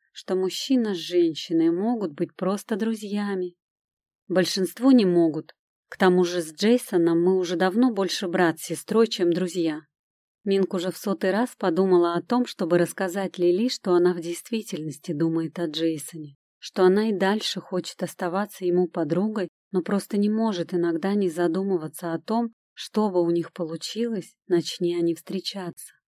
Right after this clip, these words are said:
Но когда она согласилась три года назад сходить на свидание с Эваном,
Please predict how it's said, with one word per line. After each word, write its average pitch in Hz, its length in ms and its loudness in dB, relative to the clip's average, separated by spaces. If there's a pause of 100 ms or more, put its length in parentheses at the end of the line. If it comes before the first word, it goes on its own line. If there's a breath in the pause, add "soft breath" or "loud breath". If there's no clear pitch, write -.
(180)
Но 190 120 4
когда 180 360 4
она 185 140 4
согласилась 185 680 -4
три 185 180 -4
года 170 300 2
назад 175 420 0
сходить 180 480 -2
на 180 80 2
свидание 170 640 4
с - 160 -8
Эваном, 196 440 0